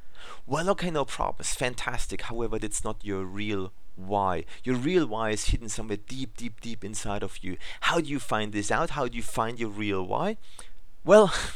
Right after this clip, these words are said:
<laughs> ask yourself why. Okay, so look, think about it this way.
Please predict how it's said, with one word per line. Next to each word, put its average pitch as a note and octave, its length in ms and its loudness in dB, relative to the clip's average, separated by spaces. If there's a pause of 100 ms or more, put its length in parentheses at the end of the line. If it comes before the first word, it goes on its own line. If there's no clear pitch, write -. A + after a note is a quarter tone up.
(200)
<laughs> B3 420 -4
ask F#2 280 4
yourself D3+ 360 2
why. F#3 500 0 (440)
Okay, A#2 320 2 (220)
so C3 180 2 (180)
look, - 220 0 (1040)
think G#3 240 2
about D3+ 180 4
it - 40 -6
this A2+ 200 -2
way. D#2 180 0